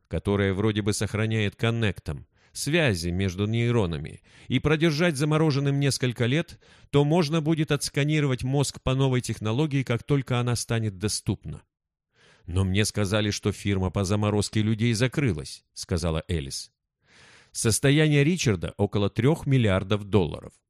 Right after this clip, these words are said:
напомнил Карвалис. «Вы хотите сказать, на покупку холодильника хватит? Я говорю, что такой вариант есть».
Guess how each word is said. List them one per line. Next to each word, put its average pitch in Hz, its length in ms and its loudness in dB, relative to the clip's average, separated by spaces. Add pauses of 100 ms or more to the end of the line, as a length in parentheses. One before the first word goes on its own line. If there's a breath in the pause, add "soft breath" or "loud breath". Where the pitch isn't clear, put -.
(160)
напомнил 85 520 -2
Карвалис. 78 640 -6 (560 soft breath)
«Вы 90 220 0
хотите 151 360 0
сказать, 147 440 0
на 135 100 2
покупку 143 460 0
холодильника 127 640 0
хватит? - 580 -4 (520)
Я 104 280 2
говорю, 113 340 2
что 107 200 -2
такой 104 340 0
вариант 104 460 -2
есть». 113 600 -4